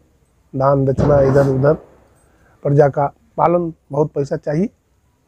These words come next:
तो उतना तो हमारे पास है नहीं जितना चाहिए। अगर महात्मा जी गाड़ी भर करके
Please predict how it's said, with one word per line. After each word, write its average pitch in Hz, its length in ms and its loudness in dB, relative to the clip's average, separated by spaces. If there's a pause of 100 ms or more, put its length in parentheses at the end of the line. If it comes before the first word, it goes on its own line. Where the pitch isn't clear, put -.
(540)
तो 160 60 -2
उतना 220 200 0
तो 214 180 -2 (340)
हमारे 160 200 0
पास 165 260 -6
है 143 200 -4
नहीं 147 240 0
जितना 143 240 -4
चाहिए। 139 480 0 (760)
अगर 208 260 -6 (380)
महात्मा 147 380 0
जी 175 360 2 (1700)
गाड़ी 143 280 2
भर 147 200 -2
करके 147 440 -6